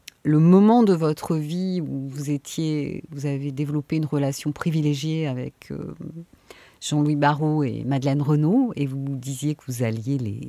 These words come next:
les masser. Et donc, euh, quel, quel était ce massage, en fait ?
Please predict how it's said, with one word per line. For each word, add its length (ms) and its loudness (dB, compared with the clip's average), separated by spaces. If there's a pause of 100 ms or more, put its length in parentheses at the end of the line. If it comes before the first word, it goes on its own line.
les 140 -2
masser. 560 -2 (760)
Et 140 -2
donc, 360 0
euh, 480 -6 (920)
quel, 160 -4 (260)
quel 180 2
était 280 0
ce 120 -6
massage, 540 0
en 80 -6
fait ? 420 -6